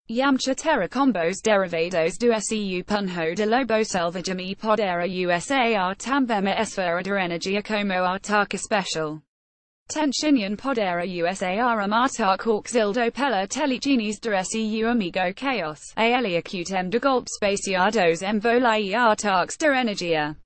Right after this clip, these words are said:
O Jogo Contra Com Batalhas de Tres Contra Tres e Segue Am Estilo Muito Parecido Encontrado na Franquia Marvel versus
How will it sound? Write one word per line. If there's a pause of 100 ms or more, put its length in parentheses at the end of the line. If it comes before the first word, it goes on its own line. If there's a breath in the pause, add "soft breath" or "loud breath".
(600)
O
Jogo
Contra
Com
Batalhas
de
Tres
Contra
Tres
e
Segue
Am
Estilo
Muito
Parecido
Encontrado
na
Franquia
Marvel
versus